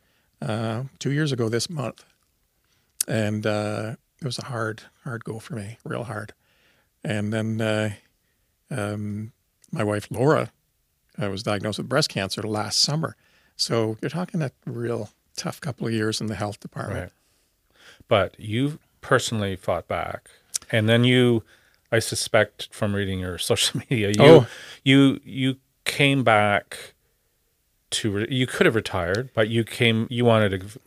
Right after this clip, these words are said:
Speaker 2: you wanted to
Speaker 1: Yes.
Speaker 2: retire as an active officer. Is that
Speaker 1: I
Speaker 2: fair
Speaker 1: did.
Speaker 2: to
Speaker 1: I
Speaker 2: say?
Speaker 1: did. I was, I didn't want to retire at six. So covid, uh, uh,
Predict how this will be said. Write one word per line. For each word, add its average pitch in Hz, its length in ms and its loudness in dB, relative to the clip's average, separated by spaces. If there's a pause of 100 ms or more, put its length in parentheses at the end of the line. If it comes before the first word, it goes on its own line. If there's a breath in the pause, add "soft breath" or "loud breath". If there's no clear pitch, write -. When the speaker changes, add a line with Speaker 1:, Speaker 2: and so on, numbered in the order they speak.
(140)
Speaker 2:
you 123 180 0
wanted 120 220 8
to 107 100 6
Speaker 1:
Yes. 104 180 -2
Speaker 2:
retire 101 500 2
as 92 160 -4
an 90 80 -8
active 87 640 -12
officer. - 420 -12
Is 90 80 -16
that 95 120 -12
Speaker 1:
I 233 60 12
Speaker 2:
fair - 20 8
Speaker 1:
did. 120 200 8
Speaker 2:
to - 60 -2
Speaker 1:
I - 20 2
Speaker 2:
say? - 60 6
Speaker 1:
did. 113 180 2
I 151 60 0
was, - 180 -2
I 202 60 0
didn't 139 320 0
want 127 200 2
to 127 40 0
retire 120 400 -2
at 104 100 -4
six. - 160 -2
So 160 140 4
covid, 135 600 8
uh, 120 720 0
uh, 127 260 -8